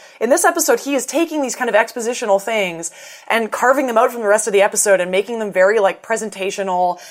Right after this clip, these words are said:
making them almost jokey. Like the scene with, um, Cole where, where, where they're in the Buckhorn morgue and Cole pulls Ro-, uh, Albert out into the hallway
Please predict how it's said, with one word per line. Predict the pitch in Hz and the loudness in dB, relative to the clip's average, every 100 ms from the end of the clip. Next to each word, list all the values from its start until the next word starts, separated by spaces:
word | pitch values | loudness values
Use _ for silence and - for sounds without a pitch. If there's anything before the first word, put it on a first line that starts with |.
| - | -4
making | 214 233 240 | -2 -2 -2
them | 220 | 0
almost | 214 214 233 208 - | 6 6 4 -2 2
jokey. | 185 185 196 185 190 | 4 4 0 -2 0
Like | 226 | 0
the | 294 | -2
scene | 311 311 302 | -2 -2 2
with, | 285 | 2
um, | 254 220 202 | 2 0 -2
Cole | 185 - 208 202 190 180 | -8 -2 2 4 2 0
where, | 180 185 | -2 -4
where, | - 202 196 | -2 -4 0
where | 196 196 | 2 2
they're | 190 | 2
in | 196 | 0
the | 196 | 0
Buckhorn | 196 185 190 185 175 175 | 0 -2 -2 -2 -2 -6
morgue | 180 190 175 170 | 0 2 2 0
and | - 185 | -4 -6
Cole | - 190 185 | -2 -2 -2
pulls | 196 196 190 185 - | 0 2 2 0 -6
Ro-, | 175 196 208 | 2 4 4
uh, | - 180 170 | 2 2 4
Albert | - 214 180 151 | 4 4 2 0
out | 190 | 0
into | 190 185 | -2 -4
the | 180 | 0
hallway | 208 208 185 170 | 6 6 6 2